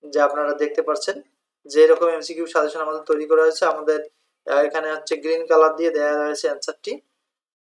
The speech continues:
তো এই হচ্ছে সাজেশন সম্পর্কে বিস্তারিত এবং ডেমো দেখানো হলো। যারা নিতে এসেছেন তারা আসলে আমাদের সঙ্গে যোগাযোগ করতে পারেন।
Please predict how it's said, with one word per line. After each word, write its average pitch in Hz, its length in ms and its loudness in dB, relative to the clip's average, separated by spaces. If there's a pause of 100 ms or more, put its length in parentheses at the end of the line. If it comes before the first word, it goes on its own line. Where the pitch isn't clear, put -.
(340)
তো - 100 4
এই 196 160 4
হচ্ছে 202 200 -4
সাজেশন 170 420 2
সম্পর্কে 170 400 0 (460)
বিস্তারিত 170 520 4
এবং 165 220 0 (460)
ডেমো 165 340 4
দেখানো 156 340 2
হলো। 170 200 0 (480)
যারা 151 240 4
নিতে 165 200 -4
এসেছেন 185 400 -4 (380)
তারা 160 240 4
আসলে 185 340 0 (540)
আমাদের 151 300 -2
সঙ্গে 170 320 -2 (360)
যোগাযোগ 151 380 2
করতে 160 240 0
পারেন। 165 240 2